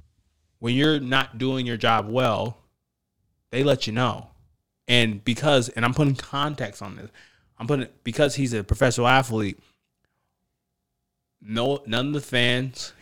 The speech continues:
at least in L A that I haven't heard, has said anything racial. They haven't gone out of their way to t-, attack his family or anything like that. They're just saying, "You're missing shots."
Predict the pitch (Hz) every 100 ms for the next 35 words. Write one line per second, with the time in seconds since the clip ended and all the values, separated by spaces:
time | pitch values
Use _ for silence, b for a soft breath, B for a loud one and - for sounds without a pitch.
0 | _ 110 107 120 110 - _ - 104 107
1 | 117 117 110 107 - 107 104 107 101 123
2 | 117 113 - - 107 117 107 107 101 98
3 | - 101 - 104 127 135 135 135 b b
4 | b b b _ - 104 107 101 98 -
5 | - 107 98 95 95 98 107 101 95 -
6 | - 95 110 110 107 - 123 135 139 139
7 | 123 104 107 104 104 104 110 135 147 -
8 | 143 151 143 180 139 120 - _ 123 151
9 | 117 131 151 104 - -